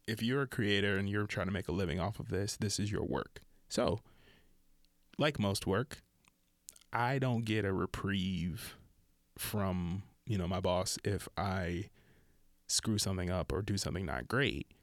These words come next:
just because I tried really hard at it or I worked really hard to, to get it done. If it sucks, it sucks. And Spike Lee said this. He goes, "You gotta, you gotta stop being emotional with the work 'cause the work,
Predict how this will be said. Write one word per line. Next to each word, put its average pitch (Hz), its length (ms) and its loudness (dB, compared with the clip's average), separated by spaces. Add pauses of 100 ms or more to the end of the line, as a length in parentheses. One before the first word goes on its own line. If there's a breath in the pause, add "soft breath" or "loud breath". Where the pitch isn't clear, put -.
(500 soft breath)
just 110 180 0
because 95 200 0
I 82 80 2
tried - 300 0
really - 160 -2
hard 64 260 0
at - 140 -2
it - 200 -4
or 82 480 2
I 110 100 2
worked 104 320 0
really 98 180 2
hard - 320 -2
to, - 120 -2 (180)
to 110 80 -2
get - 140 -2
it - 100 -6
done. 110 200 -2
If - 100 -8
it - 120 -6
sucks, - 320 -2
it - 80 -8
sucks. - 440 -2
And 95 300 0 (320 loud breath)
Spike - 280 0
Lee 113 120 2
said 92 240 0
this. 85 200 0
He 107 80 0
goes, 98 220 0 (160)
"You 110 320 0
gotta, 107 260 0 (120)
you 110 100 -2
gotta 101 280 0
stop - 320 -2
being 95 120 2
emotional 92 380 0
with 64 80 -4
the - 60 -2
work 107 200 2
'cause 101 140 -2
the 98 60 0
work, 95 340 0